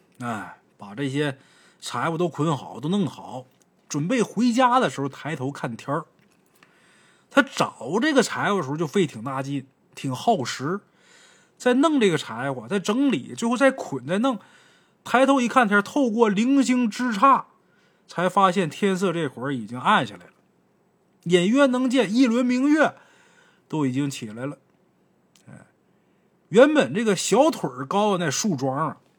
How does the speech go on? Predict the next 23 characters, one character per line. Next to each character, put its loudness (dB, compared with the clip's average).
这 4
会 -8
儿 -20
在 -8
蒙 -2
蒙 2
黑 0
的 0
这 -2
视 -4
野 -4
里 -6
边 -20
儿， -20
看 0
着 -6
让 -2
人 -2
觉 -4
得 2
瘆 2
得 -6
很。 -20